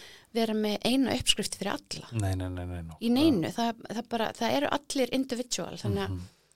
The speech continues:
Speaker 1: það hentar ekkert öllum allt. Það
Speaker 2: Líka
Speaker 1: sama.
Speaker 2: bara, líka, sko, það sem er svo gaman og ég, ég meina það út frá sjálfum mér og, og þú veist, örugglega sammála mér, það er svo gaman að vera pínu leitandi og bara
Speaker 1: Mhm.
Speaker 2: svona sjá hvað virkar og, "Ó,
Speaker 1: Já.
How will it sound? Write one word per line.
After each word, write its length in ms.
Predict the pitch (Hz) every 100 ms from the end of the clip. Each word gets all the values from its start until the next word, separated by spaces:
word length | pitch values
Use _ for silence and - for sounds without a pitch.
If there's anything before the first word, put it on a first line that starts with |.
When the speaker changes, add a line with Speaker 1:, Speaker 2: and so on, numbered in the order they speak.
| _ _
Speaker 1:
það 60 | 202
hentar 280 | 285 - 233
ekkert 220 | 214 -
öllum 220 | 233 214 233
allt. 420 | - - - - - - 165
Það 80 | 151
Speaker 2:
Líka 120 | 151
Speaker 1:
sama. 160 | 262 175
Speaker 2:
bara, 100 | 165
líka, 320 | 147 156 156
sko, 340 | - 151 135 -
það 140 | 139
sem 140 | 131
er 40 | 127
svo 260 | 131 123 127
gaman 580 | - 127 156 143 85 87
og 80 | 98
ég, 180 | 107 113 -
ég 140 | 117 110
meina 380 | 110 143 147 95
það 300 | 98 101 113
út 60 | -
frá 140 | 107
sjálfum 280 | - 120 110
mér 100 | 98
og, 240 | 107 110 107
og 60 |
þú 40 | -
veist, 180 | - -
örugglega 300 | 151 165 104
sammála 240 | 135 117 95
mér, 120 | 92 - - - _
það 40 | 120
er 40 | 113
svo 60 |
gaman 380 | - 131 190 190
að 40 | 185
vera 200 | 190 185
pínu 220 | 175 165
leitandi 640 | 147 151 151 127 90 - 104
og 80 | 101
bara 160 | 240 202
Speaker 1:
Mhm. 80 | 202
Speaker 2:
svona 160 | 143
sjá 320 | 135 147 147 147
hvað 160 | 135
virkar 440 | 117 107 - - 104
og, 60 |
"Ó, 200 | 135 160
Speaker 1:
Já. 100 | 165